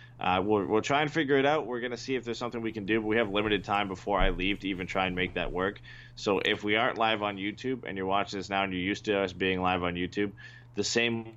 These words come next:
link that you clicked on on YouTube, we do have a link that goes to our Spreaker that gets tweeted out at the exact same time. It's not video, but it's the same audio you're gonna get. There is a chat function over there.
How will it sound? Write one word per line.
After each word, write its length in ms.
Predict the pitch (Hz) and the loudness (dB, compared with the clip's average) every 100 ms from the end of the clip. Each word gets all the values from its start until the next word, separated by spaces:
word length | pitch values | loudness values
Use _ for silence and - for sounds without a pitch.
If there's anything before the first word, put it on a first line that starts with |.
| - | -12
link 300 | 113 113 113 | -2 0 0
that 100 | 113 | 0
you 120 | 95 | 0
clicked 280 | 101 113 107 | -2 -6 -2
on 140 | 107 101 | -2 -2
on 120 | 98 | 0
YouTube, 320 | 127 139 139 | 0 2 2
we 120 | 110 | 2
do 160 | 104 110 | 2 2
have 120 | 107 | 2
a 40 | 98 | 0
link 240 | 101 101 | -2 -2
that 180 | 101 92 | -2 0
goes 220 | 98 92 | -2 -2
to 100 | 101 | -2
our 80 | 90 | -2
Spreaker 520 | - - 104 120 131 - - | -2 -2 -2 0 -2 -4 -8
that 120 | 95 95 | -2 0
gets 180 | 92 | 0
tweeted 280 | - 110 98 | 0 2 4
out 120 | 95 92 | 4 2
at 100 | 90 | 2
the 100 | 92 | 0
exact 400 | 87 92 92 - | 0 0 0 -2
same 220 | 98 90 | -4 -2
time. 340 | - 98 107 - - - - - | 0 0 0 -4 -16 -20 -20 -12
It's 100 | 113 | -2
not 320 | 113 117 92 | 2 2 2
video, 320 | 110 120 131 | 2 2 2
but 140 | 104 | 0
it's 140 | 98 - | -4 -6
the 60 | 92 | -8
same 260 | - 101 | -4 -2
audio 300 | 78 95 101 | 2 2 4
you're 220 | 104 95 90 | 2 0 -4
gonna 200 | 95 92 | -4 -2
get. 240 | 98 110 | 0 0
There 160 | 98 101 | 0 0
is 160 | 101 | -2
a 20 | 95 | -4
chat 340 | - 95 - | -2 -2 -2
function 360 | 104 101 - 98 | -6 -6 -6 -4
over 200 | 87 90 | -2 0
there. 280 | 90 104 | 2 2